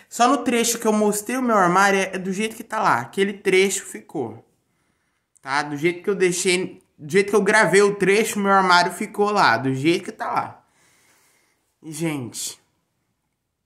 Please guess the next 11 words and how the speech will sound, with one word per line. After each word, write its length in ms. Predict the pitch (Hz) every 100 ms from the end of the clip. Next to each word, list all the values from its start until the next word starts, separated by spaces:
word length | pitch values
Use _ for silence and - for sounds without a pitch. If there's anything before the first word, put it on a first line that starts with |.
| _ _ _ _ _ _ _
por 180 | - 240
que 220 | 247 208
que 100 | 196
eu 40 | 190
não 120 | 185
deixei 340 | 175 170 190
nada 460 | 190 175 160 160 151
no 100 | 147
meu 120 | 143
armário 480 | 143 139 117 117 120
ainda? 400 | 113 98 95 107